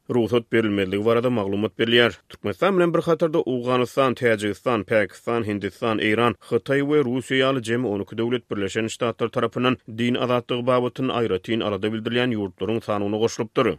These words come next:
Türkmenistan soňky on ýyldan gowrak wagt ber bu hasabatda tas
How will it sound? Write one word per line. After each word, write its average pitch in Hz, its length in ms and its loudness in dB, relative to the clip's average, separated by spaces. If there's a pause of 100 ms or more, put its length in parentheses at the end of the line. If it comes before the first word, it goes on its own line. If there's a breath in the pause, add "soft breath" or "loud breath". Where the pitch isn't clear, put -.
(120)
Türkmenistan 117 460 -2
soňky 110 300 -2
on 190 160 2
ýyldan 170 240 2
gowrak 147 360 4
wagt 139 260 0
ber 151 280 4
bu 135 160 0
hasabatda 139 600 2
tas 135 260 0